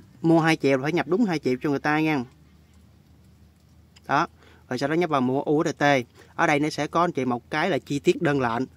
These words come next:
Thì anh chị phải lấy cái, quan trọng là cái chi tiết đơn lệnh đó, đó, anh chị phải ghi vào trong cái nội dung chuyển tiền cho em. Xóa cái nội dung chuyển tiền bên ngân hàng và chúng ta dán cái chi tiết đơn lệnh này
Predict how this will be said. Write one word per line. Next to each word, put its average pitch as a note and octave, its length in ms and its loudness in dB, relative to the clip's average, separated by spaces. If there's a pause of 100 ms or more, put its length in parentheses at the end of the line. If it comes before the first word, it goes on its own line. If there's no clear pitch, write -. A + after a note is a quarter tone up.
(1200)
Thì C3+ 100 -4
anh C3 120 -4
chị C3+ 140 2
phải B2+ 260 -2
lấy F#3+ 220 2 (120)
cái, A3 120 -6 (420)
quan D3 220 0
trọng C3 160 -2
là C3 60 0
cái F#3 140 0
chi D#3 180 2
tiết G3 220 2
đơn D3 180 0
lệnh B2 200 -2
đó, D#3 60 -2
đó, F3+ 120 0
anh C#3 140 -6
chị C3 160 -2
phải C3+ 180 -4
ghi D#3 320 4
vào A#2+ 340 0 (100)
trong C3+ 160 -2
cái D#3+ 120 -4
nội B2+ 140 -2
dung C#3+ 200 0
chuyển C3+ 220 -2
tiền A#2+ 240 -2
cho C#3 80 -2
em. C#3 160 0 (380)
Xóa F3+ 240 0
cái F#3 100 -2
nội C#3 100 0
dung C#3+ 120 -2
chuyển D3 160 -6
tiền B2 260 -2
bên C#3 160 0
ngân C#3 140 -2
hàng A#2+ 240 -4
và A#2 100 -4
chúng D3+ 220 -6
ta C3+ 340 -2 (800)
dán D#3+ 260 0
cái F#3 200 -4
chi D3+ 80 -2
tiết F3+ 160 -4 (380)
đơn C#3+ 260 -2
lệnh B2 180 -2
này A#2+ 220 -4